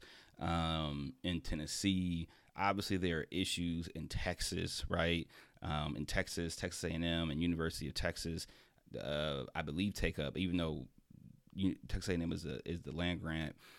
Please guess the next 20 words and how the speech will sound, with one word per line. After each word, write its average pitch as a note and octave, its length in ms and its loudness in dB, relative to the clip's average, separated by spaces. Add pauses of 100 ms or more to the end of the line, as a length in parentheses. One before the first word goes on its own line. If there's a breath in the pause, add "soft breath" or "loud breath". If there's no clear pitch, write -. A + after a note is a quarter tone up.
(160 loud breath)
um, E2 220 0
they G2+ 120 2
take - 260 0
up G#2 160 4 (180)
most F2+ 420 2
of D#2+ 380 -2
the, D2+ 460 -2 (160)
the - 80 -10
funding. F2 460 0
Most E2 180 -2
of F2+ 80 -2
the E2+ 60 -4
funding F#2 220 2
doesn't E2 260 2
go E2+ 160 2
to D#2 400 -4 (320 loud breath)
the D2 120 -2
H E2+ 200 0
B D#2 80 -4
C D2+ 180 -6